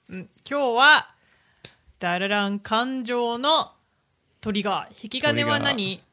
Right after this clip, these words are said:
Speaker 1: まあ、あのー、心の傷が反応する時って言った方が分かりやすいと思います。
Speaker 2: そうね。
Speaker 1: うん。
Speaker 2: まあ、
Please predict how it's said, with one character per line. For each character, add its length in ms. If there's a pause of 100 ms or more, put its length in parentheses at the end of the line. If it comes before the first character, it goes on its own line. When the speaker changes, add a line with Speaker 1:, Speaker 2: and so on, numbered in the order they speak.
Speaker 1:
ま 300
あ、 40
あ 60
の 1200
ー、 440
心 340
の 140
傷 260
が 140
反 300
応 200
す 100
る 100
時 220
っ 20
て 100
言 80
っ 20
た 80
方 140
が 100
分 140
か 80
り 80
や 100
す 100
い 60
と 100
思 140
い 60
ま 60
す。 260
Speaker 2:
そ 400
う 20
ね。 200
Speaker 1:
う 20
ん。 40
Speaker 2:
ま 280
あ、 20